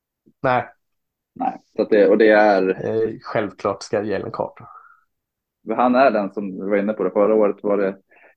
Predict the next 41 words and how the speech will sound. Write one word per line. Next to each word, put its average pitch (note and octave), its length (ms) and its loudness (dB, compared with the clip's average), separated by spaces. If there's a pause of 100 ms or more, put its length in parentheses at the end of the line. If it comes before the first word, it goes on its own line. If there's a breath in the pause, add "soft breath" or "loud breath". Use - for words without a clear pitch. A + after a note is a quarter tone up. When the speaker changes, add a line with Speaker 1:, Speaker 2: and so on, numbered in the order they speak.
(180)
Speaker 2:
en, G#2+ 580 0
det G#2+ 60 2
var A2 80 4
så B2+ 100 2
mycket A#2+ 300 0
bra F#2 140 2
spelare F#2 360 -2
och F#2 60 -2
mycket G2 240 -4
ledare G2+ 440 2
i D#2+ 320 -6 (200)
Georgia, F2 300 -4
men F2 260 -4
nu G2 200 4
är, G2 120 6
nu G2+ 180 4
börjar G#2+ 340 6
det G2 60 4
med F#2 100 -4
Jalen F2 240 -2
Carter, G2+ 320 -2
att - 80 -10
han F#2 180 -2
sätter - 300 -6
liksom - 280 -12
tonen. - 400 -6 (320)
Eh, - 180 -18
och - 160 -14
sen F2 140 -6
så D#2+ 340 -6 (1700 soft breath)
händer A2+ 480 4
det G#2 120 2
saker G2 320 2
därefter G2+ 480 2
på F2 100 -10
något E2+ 220 -10
sätt. - 160 -10 (560)
Det, - 60 -8 (120)
det G2 340 0
är F2+ 200 2
en F#2 220 -6